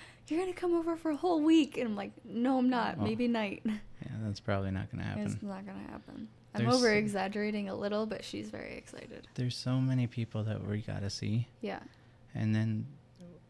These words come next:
Speaker 2: I gotta work on the house, and then
Speaker 1: Mm-hmm.
Speaker 2: there's downtime. Like, we need a bit of,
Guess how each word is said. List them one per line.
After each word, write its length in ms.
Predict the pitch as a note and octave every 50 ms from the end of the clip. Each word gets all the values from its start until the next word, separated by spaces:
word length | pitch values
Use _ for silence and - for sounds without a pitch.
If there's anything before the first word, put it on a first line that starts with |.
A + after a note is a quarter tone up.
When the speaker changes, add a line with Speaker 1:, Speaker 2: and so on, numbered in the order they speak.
| - - -
Speaker 2:
I 120 | B2 A#2
gotta 180 | A2+ A2+ A2+ A2+
work 200 | A2 A2 A#2 -
on 120 | A#2 A2 G#2+
the 80 | A2
house, 440 | G2+ A2 G#2+ G#2 G#2+ A2 - - - -
and 180 | - G#2+ G#2+ G2+
then 80 | G#2 G#2+
Speaker 1:
Mm-hmm. 80 | G#2
Speaker 2:
there's 280 | G#2 G#2 G2+ G#2 G2+ -
downtime. 760 | - G#2 G2 G2+ G#2 G#2 - - G#2 G#2 G#2 G#2 G#2 G#2 A2 - - - - - - - - - - - -
Like, 160 | A#2+ A2 -
we 100 | G#2+ A2
need 220 | A2 A#2 A2+ A2 G#2+
a 80 | G#2+ G#2+
bit 300 | A2 - A2+ G#2 G2+ G2+
of, 180 | G#2 G#2+ A2